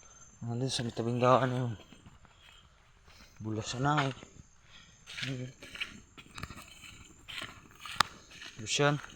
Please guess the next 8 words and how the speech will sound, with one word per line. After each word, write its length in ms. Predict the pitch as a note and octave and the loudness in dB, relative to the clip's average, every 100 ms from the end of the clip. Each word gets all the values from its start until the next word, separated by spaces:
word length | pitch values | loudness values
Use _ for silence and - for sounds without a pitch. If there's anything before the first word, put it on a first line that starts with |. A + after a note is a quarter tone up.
| - - - - - - - - - - - | -20 -20 -20 -20 -20 -20 -20 -20 -20 -20 -16
Natabasan 480 | A2 G#2+ A2 A#2+ B2+ | -8 0 2 2 2
po 80 | B2+ | 4
namin 320 | B2 B2+ B2+ | 4 4 2
to. 160 | C#3 C3 - - - - - - - - - - - - - G2+ | -2 -6 -10 -12 -12 -16 -20 -20 -18 -16 -16 -18 -20 -20 -16 -8
Malinis 400 | F#2+ G2 G#2 G2 | -6 -4 -2 -2
na 60 | A#2 | -2
dito. 220 | G#2+ B2+ C3 - - - - - - - - - - - - | -2 -2 -2 -4 -10 -10 -10 -20 -20 -18 -16 -18 -18 -16 -6
At 200 | G#2+ | -6